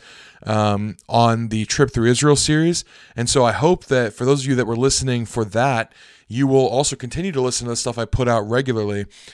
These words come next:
And for those of you who have been listening along but kinda waiting for the series to be done, well, today's the day. This is the last episode. Then we'll get back into some regularly scheduled programming, I guess. Um, I've got a lot planned,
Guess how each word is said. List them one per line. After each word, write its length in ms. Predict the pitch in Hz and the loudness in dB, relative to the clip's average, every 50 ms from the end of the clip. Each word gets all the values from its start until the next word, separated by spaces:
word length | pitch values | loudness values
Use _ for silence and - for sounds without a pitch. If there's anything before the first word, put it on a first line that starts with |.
| - _ - | -20 _ -8
And 120 | 117 123 123 | -6 -6 -4
for 80 | 131 | 0
those 200 | 127 147 151 139 143 | 2 2 2 2 0
of 80 | 131 | -2
you 260 | 139 139 135 135 135 | 0 2 4 4 2
who 280 | 117 120 135 131 127 123 | 2 2 2 2 2 0
have 120 | 120 123 | 0 -2
been 140 | 117 117 123 | -4 -4 -2
listening 320 | 147 165 160 - 151 147 135 | -2 0 0 0 0 0 0
along 360 | 127 131 131 131 135 135 123 | 0 2 2 2 2 0 -2
but 100 | 127 - | -4 -6
kinda 200 | - 139 131 120 | -6 -4 -4 -2
waiting 360 | 110 120 120 127 131 131 120 | 0 0 0 0 0 -2 -6
for 80 | - 117 | -6 -6
the 80 | 120 | -4
series 360 | - - - 131 131 127 120 | -4 -2 -2 0 0 -2 -2
to 80 | - 104 | -4 -6
be 120 | 107 110 | -10 -10
done, 480 | 101 95 123 135 143 156 165 175 170 - _ - - - - _ _ _ _ _ | -8 -4 -2 0 0 0 0 -2 -4 -8 _ -20 -20 -20 -20 _ _ _ _ _
well, 220 | - 117 131 139 131 | 2 4 4 4 4
today's 380 | - - 139 147 156 151 139 | 2 0 2 2 2 2 2
the 80 | 131 131 | -2 0
day. 240 | 120 135 127 127 123 | 0 2 2 0 0
This 200 | 117 120 - - | -2 -2 -4 -4
is 60 | 117 | -4
the 100 | 110 113 | -4 -6
last 380 | 113 113 117 117 113 110 - 127 | -4 -2 -2 -2 -2 -2 -4 -6
episode. 380 | 117 110 - - 123 120 113 | -6 -6 -6 -4 -4 -4 -4
Then 120 | 117 117 120 | -4 -6 -8
we'll 100 | 117 110 | -8 -8
get 180 | 110 107 104 | -8 -8 -6
back 240 | 113 113 110 107 - | -6 -6 -6 -6 -10
into 100 | 110 104 | -12 -10
some 240 | - 110 104 104 104 | -10 -10 -10 -10 -8
regularly 720 | 107 113 113 110 113 110 110 110 107 107 104 104 104 101 _ _ _ _ - _ _ _ - | -6 -6 -6 -6 -4 -4 -4 -4 -4 -4 -4 -6 -6 -10 _ _ _ _ -20 _ _ _ -14
scheduled 640 | - - - - - 127 123 120 - 123 117 104 | -10 -8 -6 -2 -2 -2 -2 -2 -4 -6 -6 -6
programming, 600 | - - 131 120 120 117 117 113 110 110 107 104 104 | -6 -4 -4 -4 -4 -4 -6 -8 -8 -8 -10 -10 -10
I 80 | 104 | -10
guess. 400 | 104 107 110 110 110 104 - - - - - - - - - _ - | -8 -6 -4 -4 -2 -2 -4 -6 -8 -12 -20 -20 -20 -20 -20 _ -4
Um, 460 | - 113 113 110 107 107 104 107 98 87 - _ _ _ _ _ _ _ _ _ _ _ _ - - | -2 0 2 2 0 0 -2 -4 -8 -12 -18 _ _ _ _ _ _ _ _ _ _ _ _ -16 -10
I've 100 | - 117 | -8 -2
got 120 | 110 123 120 | 0 0 2
a 40 | 120 | 2
lot 200 | 117 113 - - | 2 2 0 -2
planned, 600 | - - 127 123 120 120 117 117 117 113 - | -4 -4 -2 0 0 0 0 -2 -4 -6 -10